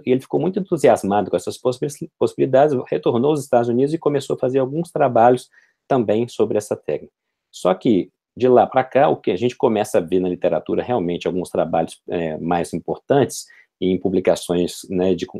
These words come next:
consideradas de bom impacto, é, a, começaram a acontecer a partir de dois mil e quatro. E também em dois mil e onze, uma evolução foi a aprovação da ada, né, American Dental Association, que é, né, Associação, Associação Americana de Odontologia,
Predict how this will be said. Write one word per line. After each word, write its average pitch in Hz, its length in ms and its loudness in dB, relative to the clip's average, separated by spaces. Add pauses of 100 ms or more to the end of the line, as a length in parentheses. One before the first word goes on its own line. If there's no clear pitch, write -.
consideradas 87 400 -2
de 85 100 -2
bom 85 240 -4
impacto, - 480 -2 (460)
é, 98 220 6
a, 92 160 0
começaram 110 340 2
a - 20 6
acontecer 113 380 0
a 117 60 2
partir - 380 -2
de 123 100 -12
dois 123 260 4
mil 117 160 0
e - 20 -4
quatro. - 440 -6 (720)
E 151 400 4 (420)
também 90 440 4
em 95 40 0
dois 95 180 2
mil 117 140 0
e 123 40 4
onze, 123 400 2
uma 98 180 0
evolução 123 560 0
foi 127 240 4
a 123 40 6
aprovação 139 760 2
da 101 180 6
ada, 107 340 4
né, 117 140 0
American 92 500 -2
Dental 87 300 -6
Association, 92 640 -4
que - 80 -6
é, 85 60 -2
né, 90 260 -6 (260)
Associação, 90 480 -2
Associação 90 500 -2
Americana 85 400 -2
de 82 80 -6
Odontologia, 104 720 0